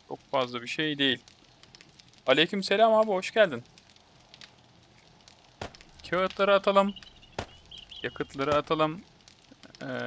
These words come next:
normal suyumuz üstümüzde yok. O yüzden kalsın. Mermilerin hepsini kullanıyoruz. Bunun bir kısmını atalım.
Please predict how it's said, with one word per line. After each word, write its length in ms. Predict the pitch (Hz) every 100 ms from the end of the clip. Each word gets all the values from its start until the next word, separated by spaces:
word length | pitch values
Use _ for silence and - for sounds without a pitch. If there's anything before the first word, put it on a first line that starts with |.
| 120 117 123 120 120 123
normal 380 | 120 131 165 175
suyumuz 420 | - 180 180 -
üstümüzde 520 | 165 - 175 170 170
yok. 140 | 180 131 - -
O 100 | 135
yüzden 360 | 135 135 160 - _ - _ - - - - - - -
kalsın. 420 | 202 202 - 143 170 - _ _ - - _ - _ _ _ _ _ -
Mermilerin 500 | 180 190 202 202 202
hepsini 320 | 208 - 143
kullanıyoruz. 720 | - 156 185 202 190 185 - - - _ _ - - - _ - - - - - _ - - - - - - - - - - - -
Bunun 240 | 233 208
bir 40 | 160
kısmını 400 | - - 117 110
atalım. 540 | - - 190 180 180